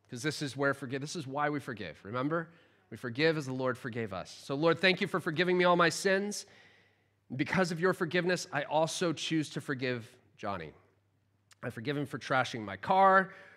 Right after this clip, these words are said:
for damaging it, for bringing it back with no petrol, getting really specific. And I also forgive him for all the time,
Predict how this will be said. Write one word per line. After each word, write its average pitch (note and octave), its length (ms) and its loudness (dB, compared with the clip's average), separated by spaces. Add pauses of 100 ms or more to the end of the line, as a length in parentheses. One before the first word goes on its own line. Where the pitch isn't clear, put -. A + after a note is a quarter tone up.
(180)
for G#2 120 -8
damaging F3+ 600 4
it, F3 200 2
for - 80 -8
bringing C#3+ 220 -2
it C#3 60 -4
back C#3+ 220 4
with B2 140 -4
no B2+ 120 0
petrol, G2+ 460 -8 (140)
getting A#2 260 -6
really D3 260 -2
specific. - 680 -10 (420)
And D#3 120 2
I E3+ 100 6
also G#3+ 300 4
forgive D3 320 -4
him C#3+ 120 -4
for - 120 -12
all C#3+ 160 0
the B2+ 100 -4
time, F3 640 -2